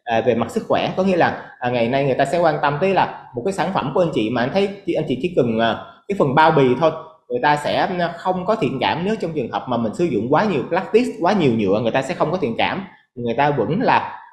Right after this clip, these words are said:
à, à, thiên về những cái về xanh sạch,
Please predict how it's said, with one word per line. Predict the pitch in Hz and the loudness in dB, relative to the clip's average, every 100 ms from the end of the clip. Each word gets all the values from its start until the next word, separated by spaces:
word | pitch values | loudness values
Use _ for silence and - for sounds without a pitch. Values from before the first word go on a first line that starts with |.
| - | -6
à, | 123 120 120 123 | -2 -2 -4 -6
à, | 120 113 - - _ _ _ _ - _ | -4 -4 -8 -20 _ _ _ _ -20 _
thiên | 175 170 | 4 4
về | 160 135 117 - - - | 4 4 2 -6 -16 -8
những | 117 147 180 | -4 -4 0
cái | 175 220 | 0 2
về | 160 117 | 0 0
xanh | - 156 156 | 0 -2 -2
sạch, | 147 | -6